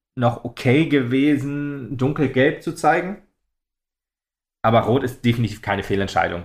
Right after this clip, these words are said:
Da hat man ja auch, hm, andere Sachen gelesen, so von wegen, das kann man, dass man da nicht rot geben darf, soll, kann. Aber nee, das ist schon vertretbar gewesen, ne? Das, äh, war einfach ungeschickt von Spreckelmeier, war,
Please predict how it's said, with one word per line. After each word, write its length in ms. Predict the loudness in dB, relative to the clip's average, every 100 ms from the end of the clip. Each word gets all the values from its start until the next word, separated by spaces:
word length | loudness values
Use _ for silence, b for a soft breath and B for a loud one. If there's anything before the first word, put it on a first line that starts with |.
| -10
Da 120 | -8
hat 160 | -8 -6
man 80 | -4
ja 80 | -2
auch, 160 | -4
hm, 280 | -6 -8 -8
andere 280 | -6 -4 -2
Sachen 220 | -2 -2
gelesen, 320 | -2 -2 -2 -4
so 80 |
von 200 | -6 -4
wegen, 200 | -2 -2
das 220 | -4 -10 _
kann 140 | -2
man, 200 | -2 -2
dass 140 | -8
man 140 | -10 -4
da 380 | -2 -2 -6 -12 _ _ _ _ _ _
nicht 240 | -12 -10 -8
rot 180 | -10 -6
geben 200 | -6 -2
darf, 260 | 0 0 -2
soll, 240 | -4 -4 -6
kann. 320 | -6 -4 -6 b b b
Aber 200 | -6 -4
nee, 240 | -4 -8 -10 _ -20
das 100 | -20 -12
ist 120 | -8
schon 120 | -8
vertretbar 420 | -10 -12 -4 -4
gewesen, 320 | -4 -8 -10
ne? 120 | -12 -14 -16 _ _ _ _ _ _ _
Das, 380 | -2 -2 -4 -8
äh, 320 | -4 -2 0
war 140 | 0
einfach 240 | 0 -2 0
ungeschickt 460 | 4 4 2 -2 -4
von 160 | -6
Spreckelmeier, 840 | -2 -2 -2 0 2 4 2 0
war, 460 | 2 2 2 -2 -12